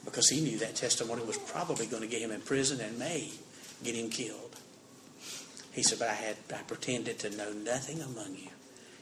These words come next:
except Jesus Christ and him crucified." We're about to celebrate the Lord's Supper. Let's ask God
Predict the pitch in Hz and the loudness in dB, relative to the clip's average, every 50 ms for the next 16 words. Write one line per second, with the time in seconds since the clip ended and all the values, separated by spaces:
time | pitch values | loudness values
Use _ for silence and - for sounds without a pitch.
0 | - - - 117 - - 110 110 110 107 107 110 113 123 127 131 147 156 151 - | -6 -2 4 6 6 6 6 4 -2 -2 -2 -2 -2 -2 -2 -2 -2 0 0 0
1 | - - - - - 110 107 - - - - - - - - - - - - - | 0 -2 -4 -8 -8 -8 -8 -8 -10 -6 0 0 0 0 0 -4 -14 -16 -20 -20
2 | - - - - - - - - - - - - 104 98 98 - - 131 123 104 | -20 -20 -20 -20 -20 -18 -18 -18 -14 -10 -8 -6 -6 -6 -6 -4 -2 -2 -2 -2
3 | 98 95 87 - - - - - - - - - - - - - - - - - | -2 -6 -10 -14 -16 -14 -12 -12 -10 -10 -12 -16 -16 -16 -14 -14 -12 -12 -14 -14
4 | - - - - - - - - - - - - - - - - - - - - | -14 -16 -16 -16 -16 -16 -16 -16 -16 -16 -14 -14 -14 -16 -16 -16 -10 -4 -2 0
5 | - - - - - - - - - - - - - - - - - - - - | 4 6 6 6 6 2 0 0 -6 -12 -12 -14 -16 -14 -12 -12 -12 -12 -12 -14
6 | - - - - - - - - - - - - - - - - - - - - | -14 -16 -18 -18 -18 -18 -18 -18 -18 -18 -18 -18 -18 -18 -18 -18 -18 -18 -18 -18
7 | - - - - - - - - - - - - - - - - - - - - | -18 -18 -16 -16 -16 -16 -16 -16 -16 -16 -16 -16 -16 -16 -18 -20 -20 -14 -2 4
8 | 120 131 127 117 117 120 - - - 131 131 127 127 135 139 123 123 131 135 131 | 6 6 6 6 4 8 8 10 10 8 6 4 2 0 0 0 0 0 2 6
9 | 127 - - - - - - - - - - - - - - - - - - - | 6 6 6 4 -6 -10 -12 -14 -14 -14 -16 -16 -16 -18 -18 -18 -18 -18 -16 -16
10 | - - - - - - - - - - - - - - - - - - - - | -14 -12 -10 -10 -10 -8 -8 -8 -8 -10 -10 -12 -10 -8 -8 -8 -8 -10 -14 -12
11 | - - - 185 - - - 135 113 101 - - - 113 110 110 104 | -6 -4 0 2 2 2 2 2 2 2 2 2 2 0 0 0 -2